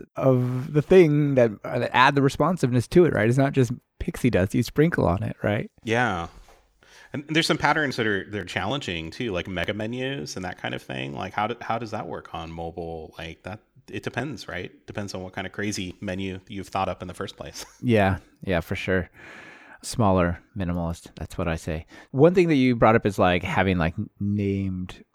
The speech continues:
Speaker 1: colors and things like that. Like, do you recommend that the dev team use something like Sass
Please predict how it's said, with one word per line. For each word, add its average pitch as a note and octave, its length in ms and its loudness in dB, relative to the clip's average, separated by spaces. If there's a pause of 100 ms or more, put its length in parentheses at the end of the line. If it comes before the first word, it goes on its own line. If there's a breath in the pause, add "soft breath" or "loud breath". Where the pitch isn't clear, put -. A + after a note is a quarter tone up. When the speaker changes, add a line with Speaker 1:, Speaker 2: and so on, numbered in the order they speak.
Speaker 1:
colors D3+ 580 4
and A#2+ 120 0
things C3+ 160 4
like A2 160 4
that. A2 280 4
Like, A2 300 0
do B2+ 120 -2
you D#3 360 2
recommend B2+ 640 0
that G2+ 380 2
the G2 240 0 (280)
dev G#2+ 240 4
team A2 300 0
use G2+ 200 2
something G2 280 -2
like E2+ 280 0
Sass F#2+ 520 0